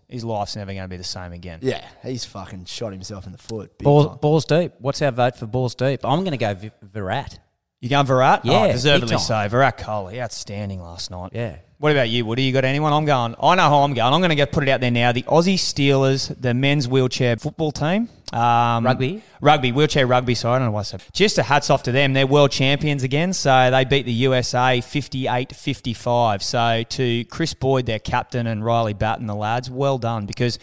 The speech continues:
Speaker 1: uh, U S, that's a big grudge match against them. It's physical, and, uh, they got, they got the chocolates. So world champions, well done, boys.
Speaker 2: Balls deep. I'm gonna go.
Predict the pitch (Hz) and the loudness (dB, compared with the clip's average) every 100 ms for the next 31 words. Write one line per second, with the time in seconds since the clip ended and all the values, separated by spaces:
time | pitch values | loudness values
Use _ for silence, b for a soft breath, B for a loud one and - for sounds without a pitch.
0 | B B B B 120 123 - 131 156 143 | B B B B 2 4 2 2 4 6
1 | 139 - 143 131 110 135 120 123 123 131 | 4 2 0 -2 -2 -2 2 0 2 0
2 | 131 - 120 131 - 151 113 - - 135 | -2 -4 -4 -4 0 -2 -2 -6 -8 0
3 | 127 127 - 127 123 123 107 107 107 107 | 0 0 0 2 2 -2 -6 -6 -2 0
4 | 107 104 104 - 117 120 117 120 120 120 | 0 0 -2 -2 -2 -2 -2 -4 -6 -6
5 | 107 120 127 113 - 123 117 117 131 123 | -6 -6 -6 -8 -4 -2 -2 0 0 0
6 | 135 135 120 107 131 135 123 143 - - | -2 -2 -4 -4 -4 -4 -4 -6 -6 -18
7 | _ _ _ _ - - 131 135 135 147 | _ _ _ _ -6 2 4 4 2 -2
8 | 170 - 139 156 156 147 131 127 131 170 | -2 -2 -2 0 -2 -2 0 2 2 0
9 | 180 | -6